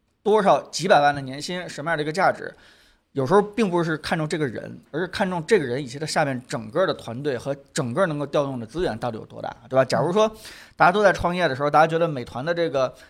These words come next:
地推团业，团队非常的强，觉得只要他们去到一个城市里边，立马就搞定这个所有的饭馆，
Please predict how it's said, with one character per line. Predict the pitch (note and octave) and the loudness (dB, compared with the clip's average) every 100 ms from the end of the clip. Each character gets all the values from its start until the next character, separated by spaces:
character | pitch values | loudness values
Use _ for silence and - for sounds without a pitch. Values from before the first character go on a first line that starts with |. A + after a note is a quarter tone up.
| _ | _
地 | - | -6
推 | E3+ G3 | -2 0
团 | - D3 | -2 -4
业， | D3 - - | -6 -8 -16
团 | - D#3 | -8 -2
队 | D#3+ | 0
非 | E3 | 2
常 | D3+ | 0
的 | C#3+ | -2
强， | A#2 A2 G#2 A#2+ | -4 -6 -8 -8
觉 | C#3 | 0
得 | D#3+ - - _ _ | 2 0 -4 _ _
只 | C3+ | -2
要 | C3+ | 2
他 | G3+ | 2
们 | A#3 | 0
去 | - G#3 | 0 2
到 | E3+ | 4
一 | |
个 | E3+ | 2
城 | - D#3 | -4 -6
市 | E3 | -6
里 | A#2+ | -4
边， | B2+ F#3 | -4 -2
立 | |
马 | G3+ G#2 | -2 -2
就 | A2+ C#3+ | -2 -4
搞 | - G#2+ | -2 -4
定 | C3+ B2+ | -4 -6
这 | B2 | -8
个 | |
所 | - D3+ | -2 0
有 | |
的 | D#3 | 0
饭 | C3 | -2
馆， | A2 | -6